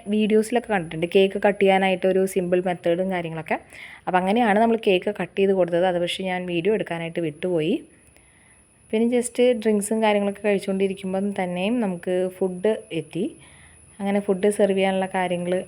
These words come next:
അങ്ങനെയുള്ള പരിപാടികളിലേക്കൊക്കെ കടന്നു. പിന്നെ കുട്ടികൾ, ആ, ഹാപ്പി ഹാപ്പി ആയിരുന്നു. പിന്നെ അനിയൻ ഗിഫ്റ്റ് കൊണ്ടുവന്നിട്ടുണ്ടായിരുന്നു കേട്ടോ. അപ്പോൾ അത്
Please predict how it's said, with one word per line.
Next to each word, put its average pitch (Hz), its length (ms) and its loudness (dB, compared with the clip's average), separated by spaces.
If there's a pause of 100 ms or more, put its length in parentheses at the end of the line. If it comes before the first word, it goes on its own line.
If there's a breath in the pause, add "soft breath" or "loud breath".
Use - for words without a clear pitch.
അങ്ങനെയുള്ള 175 340 -4
പരിപാടികളിലേക്കൊക്കെ 170 1000 -2
കടന്നു. 170 280 -2 (100)
പിന്നെ 175 320 -4
കുട്ടികൾ, 170 440 -4 (840 loud breath)
ആ, 190 60 -4 (180)
ഹാപ്പി 226 320 4
ഹാപ്പി 226 300 4
ആയിരുന്നു. 190 600 2
പിന്നെ 226 400 0
അനിയൻ 254 440 6
ഗിഫ്റ്റ് 214 300 0
കൊണ്ടുവന്നിട്ടുണ്ടായിരുന്നു 156 680 -2
കേട്ടോ. 170 240 -4
അപ്പോൾ 165 260 -4
അത് 165 200 -2